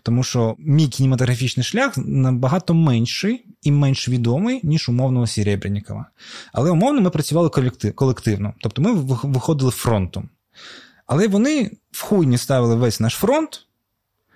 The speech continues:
зі словами: «Ні, типу, ну, Серебрянніков, він дисидент».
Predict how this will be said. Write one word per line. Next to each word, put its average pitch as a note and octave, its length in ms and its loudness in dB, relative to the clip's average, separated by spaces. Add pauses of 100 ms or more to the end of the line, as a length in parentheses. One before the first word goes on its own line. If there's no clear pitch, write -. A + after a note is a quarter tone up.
(220)
зі D3 60 2
словами: C4 600 0
«Ні, D#3+ 500 2 (160)
типу, G#2+ 300 -2
ну, E3 140 4
Серебрянніков, F#3+ 680 2
він E3 240 2
дисидент». C#3 720 -2